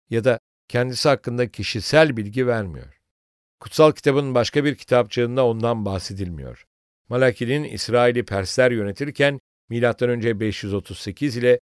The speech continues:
üç yüz otuz bir yılları arasında İsrail'deki en üst düzey devlet memurlarının valiler olduğu zamanda yazıldığını anlıyoruz. Bu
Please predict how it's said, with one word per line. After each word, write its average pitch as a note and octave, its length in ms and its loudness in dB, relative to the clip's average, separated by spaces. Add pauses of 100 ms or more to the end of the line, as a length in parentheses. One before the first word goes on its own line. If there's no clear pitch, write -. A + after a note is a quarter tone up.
(160)
üç C#3 200 -4
yüz B2+ 100 -2
otuz G2 320 -6
bir D3+ 120 2
yılları A#2 420 0
arasında A2 600 -2 (540)
İsrail'deki B2+ 720 0 (120)
en E3+ 320 0
üst B2 200 -10
düzey A#2 320 -2
devlet A2+ 320 0
memurlarının G#2+ 800 -4 (420)
valiler A#2 440 4
olduğu B2 300 0
zamanda A2 420 -4
yazıldığını B2+ 540 -2
anlıyoruz. D#2 540 -10 (760)
Bu F#3+ 320 6